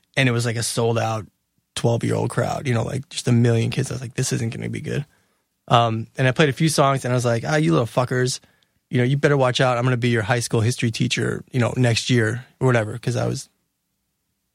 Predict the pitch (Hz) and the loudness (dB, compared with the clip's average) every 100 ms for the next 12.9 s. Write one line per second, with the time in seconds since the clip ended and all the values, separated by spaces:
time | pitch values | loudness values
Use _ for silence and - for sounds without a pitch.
0 | 180 170 185 156 117 113 120 - 113 - | -16 -16 -10 -4 -2 -2 -4 -6 -6 -2
1 | 113 113 127 131 120 139 - _ _ _ | 0 2 0 0 2 0 -2 _ _ _
2 | _ _ _ - 123 117 113 113 107 120 | _ _ _ 2 4 4 2 0 0 0
3 | 117 110 110 110 110 120 110 107 175 117 | 0 2 0 0 -2 -2 -4 0 0 2
4 | 117 120 120 - - 123 117 110 110 117 | 4 4 2 -4 -4 -2 0 0 -2 -6
5 | - - _ 123 - 131 139 151 - 117 | -6 -10 _ -4 0 0 0 0 -2 -2
6 | - 113 - 131 143 113 107 110 110 117 | 0 -2 0 0 2 0 -2 -6 -4 -4
7 | 113 _ _ - 117 135 117 110 113 - | -4 _ _ -6 -2 0 0 -2 -8 -16
8 | _ - 117 120 113 131 127 110 110 110 | _ -8 -2 0 2 2 2 2 0 0
9 | 113 113 113 - 117 123 _ _ _ - | 0 0 0 -2 -2 -2 _ _ _ -8
10 | - - - 123 117 110 - 117 110 120 | -6 -6 -4 0 2 2 0 0 2 2
11 | 120 117 - 117 110 107 120 117 117 117 | 2 0 -2 0 0 0 0 2 0 0
12 | 117 110 110 110 - 110 110 107 | -2 0 0 -2 -2 0 2 0